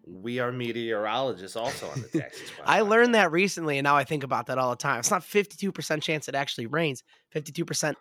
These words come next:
Speaker 2: of the area is gonna get hit
Speaker 1: The
Speaker 2: with rain.
Speaker 1: area.
Speaker 2: Maybe
Speaker 1: Correct.
Speaker 2: they'll just miss it entirely.
Speaker 1: Hmm.
Speaker 2: I, I think the wind by itself is gonna at least knock it down a bit, but I still say they're probably gonna win by fifteen, twenty points.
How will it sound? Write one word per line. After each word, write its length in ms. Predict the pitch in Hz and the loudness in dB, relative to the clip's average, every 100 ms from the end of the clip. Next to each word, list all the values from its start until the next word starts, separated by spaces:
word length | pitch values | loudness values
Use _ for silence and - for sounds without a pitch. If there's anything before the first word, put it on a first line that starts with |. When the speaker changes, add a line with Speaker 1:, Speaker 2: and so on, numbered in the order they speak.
| _ | _
Speaker 2:
of 120 | 135 | -6
the 120 | 139 - - | -6 -6 2
area 380 | 175 165 151 135 | 4 4 2 0
is 80 | |
gonna 180 | 127 139 | -2 -4
get 120 | 123 | -6
hit 180 | 127 160 | -6 -4
Speaker 1:
The 80 | 117 | -2
Speaker 2:
with 120 | 117 | -2
rain. 140 | 127 135 | 2 4
Speaker 1:
area. 360 | 123 98 78 - _ | 4 2 -2 -10 _
Speaker 2:
Maybe 300 | 135 160 180 208 | -2 4 6 6
Speaker 1:
Correct. 260 | 208 208 | 4 4
Speaker 2:
they'll 200 | 175 185 | 6 4
just 220 | 165 160 147 | 4 -2 0
miss 340 | 147 151 - | 2 2 0
it 120 | 139 | -6
entirely. 600 | 120 - 123 131 120 - _ _ _ _ _ _ _ - - | -8 -8 -8 -8 -14 -18 _ _ _ _ _ _ _ -16 -8
Speaker 1:
Hmm. 140 | 175 170 | 4 6
Speaker 2:
I, 180 | 190 - _ - 165 | 4 0 _ -6 0
I 60 | |
think 160 | 175 190 | 0 2
the 80 | 175 | 2
wind 300 | 156 165 165 | 4 4 6
by 140 | 147 | 4
itself 360 | 131 - 139 135 | 4 4 2 2
is 80 | 131 | -2
gonna 220 | 131 117 | -2 0
at 180 | 95 123 | -2 -2
least 220 | 123 131 | -4 0
knock 220 | 117 117 | -2 -2
it 40 | 107 | -6
down 220 | 107 101 | -6 -6
a 40 | |
bit, 220 | 98 80 - | -8 -10 -4
but 80 | 123 | -2
I 80 | |
still 320 | 131 - 175 156 | -2 2 2 2
say 240 | 139 127 | 0 0
they're 100 | 117 | -2
probably 240 | 131 117 | -2 -4
gonna 160 | 113 104 | -6 -8
win 140 | 110 | -8
by 100 | 104 110 | -8 -10
fifteen, 360 | 113 - 107 | -12 -12 -14
twenty 220 | - 92 | -14 -18
points. 360 | - - - | -18 -20 -20